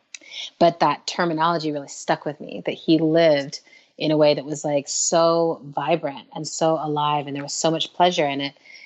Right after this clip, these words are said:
And so much of it was like, "We need to stop feeling so ashamed about the things that bring us pleasure."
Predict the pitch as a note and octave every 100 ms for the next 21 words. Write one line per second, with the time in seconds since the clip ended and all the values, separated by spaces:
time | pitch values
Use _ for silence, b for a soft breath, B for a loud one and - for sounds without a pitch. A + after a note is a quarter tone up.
0 | B - D#3+ D#3+ - F3+ E3+ D#3+ D#3 D3+
1 | D3 E3+ F3 F3+ E3+ - D#3 D3 - E3
2 | D#3 C#3+ - - - - D#3+ F3 D3+ -
3 | D3 D3 D3 - C#3+ C3+ - C#3 C3+ -
4 | E3 E3 D#3 -